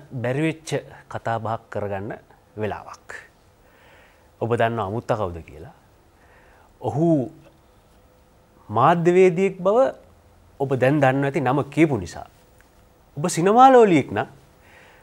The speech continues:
මේ නම ගොඩාක් ප්‍රචලිත වුණා ගිනි අවි සහ ගිනි කෙලි චිත්‍රපටේ.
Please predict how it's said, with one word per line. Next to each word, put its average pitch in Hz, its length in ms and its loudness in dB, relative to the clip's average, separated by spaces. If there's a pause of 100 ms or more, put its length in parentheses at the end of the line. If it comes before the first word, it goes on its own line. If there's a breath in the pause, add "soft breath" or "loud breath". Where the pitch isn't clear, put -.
(200 soft breath)
මේ 165 220 4
නම 175 220 2 (140)
ගොඩාක් 185 400 4
ප්‍රචලිත 170 380 0
වුණා 104 320 -2 (720)
ගිනි 147 380 0
අවි 196 140 2
සහ 190 220 -4
ගිනි 156 200 -2
කෙලි 120 180 -6
චිත්‍රපටේ. - 520 -14